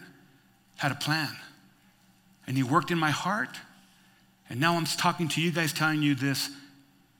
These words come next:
He's faithful. Jesus is faithful. And, and, and the Holy Spirit will always bear witness of Christ.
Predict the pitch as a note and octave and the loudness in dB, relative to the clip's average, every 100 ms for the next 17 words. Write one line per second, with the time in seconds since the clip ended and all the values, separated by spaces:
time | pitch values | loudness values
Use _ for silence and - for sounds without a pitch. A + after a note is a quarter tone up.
0 | _ _ - C3+ - A#2 - - - - | _ _ -4 -2 0 -2 -4 -8 -14 -20
1 | - _ _ - - - - - - - | -20 _ _ -20 -20 -20 -20 -20 -20 -20
2 | - - E3+ D3 - - B2+ A2+ - - | -4 4 6 6 0 -4 -6 -8 -10 -16
3 | - - _ _ _ _ - _ _ - | -20 -20 _ _ _ _ -20 _ _ -10
4 | B2 B2 - D3+ D3+ D3 C#3+ C3 F3+ D#3+ | -4 -2 0 2 4 4 2 4 4 4
5 | - F3 D3 C#3+ D3+ F#3 G3 D3+ C3+ F3 | 4 2 4 4 6 6 4 0 2 2
6 | D#3+ D#3+ D3 C#3 - D3+ C3 | 2 0 -2 -4 0 0 0